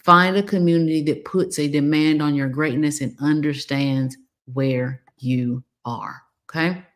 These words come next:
Number four, number four, you guys, of the seven business mistakes that, that coaches make when starting a business is not hiring a coach. Now, why would you do that?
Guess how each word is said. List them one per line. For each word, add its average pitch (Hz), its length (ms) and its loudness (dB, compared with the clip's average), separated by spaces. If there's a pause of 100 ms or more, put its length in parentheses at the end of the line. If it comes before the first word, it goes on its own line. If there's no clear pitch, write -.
(800)
Number 196 340 6 (140)
four, 202 580 4 (340)
number 185 240 2
four, 208 260 2
you 185 120 6
guys, 147 640 0 (360)
of 143 140 0
the 139 60 0
seven 143 320 0
business 139 460 -2
mistakes 135 520 -2
that, 135 180 -6
that 135 180 -6
coaches 139 380 -2
make 131 300 -2
when 131 100 -2
starting 131 320 0
a 120 40 -2
business 165 520 -2 (760)
is 175 720 6 (500)
not 185 600 -2 (240)
hiring 165 1000 0
a 262 180 -4
coach. 330 760 -2 (640)
Now, 349 180 -2
why 359 200 -2
would 370 200 0
you 349 160 2
do 392 280 -2
that? 139 340 -4